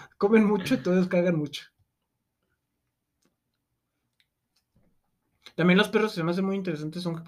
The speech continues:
perros que llevan como una dieta o un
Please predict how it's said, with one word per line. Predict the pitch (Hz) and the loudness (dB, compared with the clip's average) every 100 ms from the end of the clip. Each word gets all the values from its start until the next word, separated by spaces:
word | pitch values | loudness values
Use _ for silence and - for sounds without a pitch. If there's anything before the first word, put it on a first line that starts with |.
| - | -4
perros | 156 175 170 | -2 0 -4
que | 147 | -4
llevan | 147 147 160 | -4 -4 -4
como | 151 147 | -8 -6
una | 156 156 | -6 -2
dieta | 151 147 165 | 0 0 0
o | 170 | 0
un | 139 139 139 135 139 135 | 0 -4 -6 -6 -8 -10